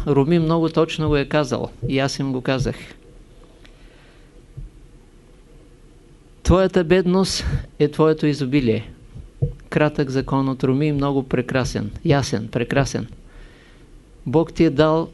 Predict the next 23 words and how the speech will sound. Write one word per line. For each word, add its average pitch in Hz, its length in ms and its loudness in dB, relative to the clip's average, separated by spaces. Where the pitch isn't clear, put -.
бедност, 147 720 0
велик 135 380 2
дар, 143 340 2
за 127 180 2
да 135 100 4
изработиш 135 600 0
принципи, 147 600 -2
за 127 160 0
да 139 100 6
изработиш 139 560 2
честност 151 480 0
до 139 120 2
край 151 340 0
и 185 120 4
да 170 140 2
може 160 340 0
после 147 320 0
Бог 131 220 0
да 131 120 -2
ти 127 140 -4
даде, 127 420 2
освен 156 420 2
благата, 160 600 2